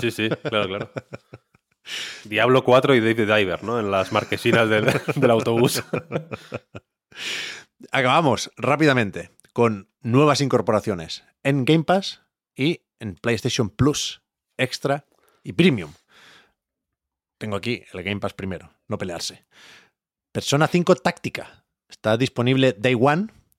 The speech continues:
Speaker 2: que es mañana mismo.
Speaker 1: Hmm.
Speaker 2: Después viene Dune Spy Wars el veintiocho de noviembre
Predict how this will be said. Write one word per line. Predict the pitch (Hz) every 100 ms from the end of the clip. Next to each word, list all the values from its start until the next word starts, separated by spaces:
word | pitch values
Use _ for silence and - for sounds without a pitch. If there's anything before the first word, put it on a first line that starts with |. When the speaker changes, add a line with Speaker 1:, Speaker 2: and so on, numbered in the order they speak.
| _ -
Speaker 2:
que | 90 85 - _
es | - 107 -
mañana | 101 95 135 123
mismo. | 113 143 78 - _ _ _ _ _ _
Speaker 1:
Hmm. | 123
Speaker 2:
Después | 123 - 95
viene | 110 107 104 - -
Dune | 110 147 110 - _
Spy | - - 120
Wars | 117 101 - - _
el | 95
veintiocho | 90 92 107 107
de | 123
noviembre | 120 143 143 190